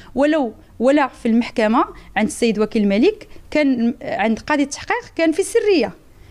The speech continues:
يعني كيفاش انا غنخرج ونقول واحد الحاجه وانا هو الملف سري؟ فهمتيني؟ اذا فحنا خلينا حتى وكان تعلن الجلسات، الجلسه العلنيه والعموم كامل ممكن يحضر وممكن كل شيء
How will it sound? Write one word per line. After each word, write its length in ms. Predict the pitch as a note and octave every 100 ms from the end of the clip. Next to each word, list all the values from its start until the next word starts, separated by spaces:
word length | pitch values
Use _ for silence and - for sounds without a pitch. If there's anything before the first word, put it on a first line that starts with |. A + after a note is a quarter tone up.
| -
يعني 220 | A3 C#4
كيفاش 260 | C#4+ F#4 -
انا 120 | E4+
غنخرج 360 | E4 D#4+ F4 C#4+
ونقول 180 | C4+ C4+
واحد 180 | C#4 A#3+
الحاجه 280 | C#4+ C#4+
وانا 240 | - F4 E4
هو 300 | D#4+ C#4+ D#4
الملف 320 | D4+ E4 D#4
سري؟ 420 | - G#4 E4 G3+ - - -
فهمتيني؟ 480 | C4+ G4+ A#4+ E4 A#3 - - - - - -
اذا 240 | C#4 F4 C#4+ - -
فحنا 280 | - D4 G4+ C5 C#5 -
خلينا 420 | - - F4 F4
حتى 300 | E4 E4 - C#5+ A#4+
وكان 400 | - D#4+ A#3+ G#3+ - - - - - -
تعلن 400 | G#3+ C4+ F#4 C#4+
الجلسات، 800 | A3+ G#3 A3 G#3 - D4+ A#4+ D#4
الجلسه 380 | A#3 A3+ A3 G3+
العلنيه 580 | E3 F#3+ F#3+ F#3+ B3+
والعموم 640 | G4+ G#4 E4+ B3 A3+ A#3+ B3
كامل 440 | A#3+ G4 F#4+ F4
ممكن 400 | D4+ C#4 D4+ C4+ C4 - - - -
يحضر 880 | - - - - A3+ A3 G#3+ D4 F4
وممكن 440 | C4+ C4+ C4 C#4
كل 200 | C4 F4+
شيء 300 | D4+ D#4 C4+